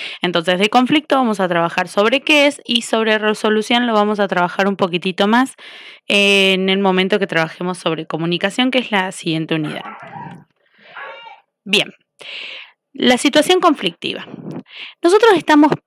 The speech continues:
permanentemente, por ser personas, hombres en esta tierra, hombres, mujeres en esta tierra, estamos en situación de conflicto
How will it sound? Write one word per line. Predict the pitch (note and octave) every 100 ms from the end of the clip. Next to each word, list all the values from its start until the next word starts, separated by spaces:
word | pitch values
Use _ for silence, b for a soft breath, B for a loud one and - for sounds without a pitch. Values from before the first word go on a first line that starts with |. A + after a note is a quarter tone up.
| -
permanentemente, | A#3+ A#3+ A#3 A#3 A3+ A#3 B3+ C#4+ D4+ E4 A#3 F3+ E3+ E3 F3+
por | - D#3+ D#3
ser | - G#3 G#3 G#3
personas, | G3 E3+ - - F#3 G3 F#3+ E3 - _ B B B
hombres | - F#3 G3 G3+ F#3+ E3+ -
en | D#3
esta | E3 D3+ G#3
tierra, | F#3+ F3 E3 E3 E3+ E3+
hombres, | D#3+ D#3+ E3+
mujeres | E3+ E3 - E3+ F#3 -
en | D#3+
esta | D#3+ - A#3
tierra, | A3+ F3+ F3+ - B B B B
estamos | B3+ - E4 D#4+
en | C4
situación | G#3 G3 F3+ E3+ G3+ G3+ G#3
de | F#3
conflicto | E3 E3 G3+ G3 - G3